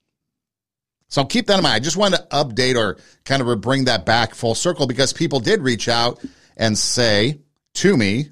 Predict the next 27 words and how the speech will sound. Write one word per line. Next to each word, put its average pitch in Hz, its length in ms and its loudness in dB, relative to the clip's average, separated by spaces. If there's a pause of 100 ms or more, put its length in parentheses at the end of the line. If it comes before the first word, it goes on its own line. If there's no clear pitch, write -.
that 107 420 0 (1300)
people 120 260 0
should 170 300 0
be 127 120 4
respectful 110 680 0
of 98 60 -2
a 101 60 -4
woman 104 280 -2
if 98 100 -6
they 104 100 -2
want 101 180 0
to 98 120 -4
do 98 60 -4
OnlyFans 90 760 -4 (280)
and 104 320 0 (120)
shouldn't 180 400 2
walk 131 300 2
away 98 520 0 (260)
or 123 280 2
shouldn't 156 400 0
do 131 480 0
X, 131 280 -4
Y, 117 300 0
Z 104 480 -2
and 107 180 -2
respect 175 480 -2
it. - 200 -8